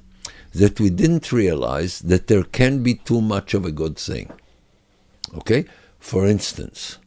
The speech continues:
we all want transparency, right? The question is what happens when everything is transparent. Then nobody talks to the subject, everybody talks to the protocol. So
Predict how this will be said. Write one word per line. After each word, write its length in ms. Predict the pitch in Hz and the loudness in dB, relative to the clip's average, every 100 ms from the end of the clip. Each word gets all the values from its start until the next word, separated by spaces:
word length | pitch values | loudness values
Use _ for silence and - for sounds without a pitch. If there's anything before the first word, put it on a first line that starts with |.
| _ _ _ _ - | _ _ _ _ 2
we 200 | 107 123 | 6 6
all 360 | 139 147 127 87 | 6 4 2 0
want 300 | 104 110 - | 0 -2 -4
transparency, 1000 | 98 90 - 92 71 52 50 - - - _ _ - | -6 -6 -6 -2 -2 -4 -10 -14 -14 -18 _ _ -20
right? 440 | - 85 120 147 - _ _ _ _ _ _ - - - _ | -8 -2 -2 -2 -12 _ _ _ _ _ _ -20 -20 -20 _
The 80 | - | -4
question 420 | - 147 - 107 | 2 2 2 -2
is 160 | 95 104 | -2 -2
what 220 | 120 - | -2 0
happens 420 | 104 - 87 - | 0 0 -6 -4
when 140 | 90 76 | -6 -4
everything 440 | 90 95 - 87 | -2 -2 -2 -4
is 180 | 85 - | -4 -6
transparent. 800 | 95 92 - 65 50 - - - _ _ - - - - _ | -8 -8 -8 -6 -6 -12 -18 -20 _ _ -20 -20 -20 -20 _
Then 540 | 65 80 151 143 143 165 _ _ | -2 4 6 6 2 -4 _ _
nobody 480 | - 131 156 160 139 | 4 6 6 6 4
talks 380 | - 131 - - | 4 4 2 -6
to 80 | |
the 100 | 107 | -4
subject, 720 | 98 - 101 92 214 - - - | -2 0 0 0 -6 -6 -16 -6
everybody 460 | 139 127 113 113 101 | 0 2 2 -2 -2
talks 320 | - 107 - | -2 -4 -4
to 80 | 110 | -4
the 120 | 95 | -4
protocol. 560 | - 87 80 - - - _ _ _ _ _ _ _ _ _ _ _ _ _ _ - - - _ | -4 -6 -4 -8 -10 -14 _ _ _ _ _ _ _ _ _ _ _ _ _ _ -20 -20 -20 _
So 640 | - - 180 143 131 - | -2 4 6 8 6 2